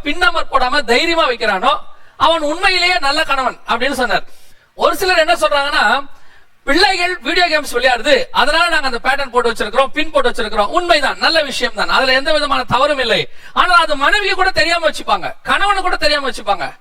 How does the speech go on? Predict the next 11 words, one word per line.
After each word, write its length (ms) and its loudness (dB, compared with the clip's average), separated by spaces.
அப்படி 380 0
கணவனுக்கு 580 0
மறைவாகவோ 640 2
மனைவிக்கு 480 -2
மறைவாகவோ 720 2
ஒரு 200 2
விஷயம் 280 -2
இருக்க 200 2
வேண்டிய 220 2
அவசியம் 340 -2
இல்லை. 280 -2